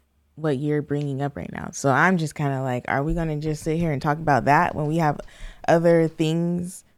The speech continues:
another cloud hanging over what's going on? And I don't even know if this is the appropriate, um, place to have this conversation, but I'm just saying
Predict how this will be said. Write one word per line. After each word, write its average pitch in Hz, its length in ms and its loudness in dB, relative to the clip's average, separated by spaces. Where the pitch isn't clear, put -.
another 165 300 0
cloud 165 640 0
hanging 165 340 2
over 156 480 -4
what's 175 180 4
going 175 280 2
on? 170 380 4
And 240 160 4
I 285 100 6
don't 339 140 6
even 320 220 2
know 302 100 8
if 285 80 4
this 277 180 0
is 262 120 -4
the 254 120 2
appropriate, 247 680 2
um, 220 420 2
place 294 360 0
to 214 100 0
have 269 200 2
this 226 140 -2
conversation, 196 640 0
but 220 180 2
I'm 254 180 0
just 277 160 -6
saying 285 380 2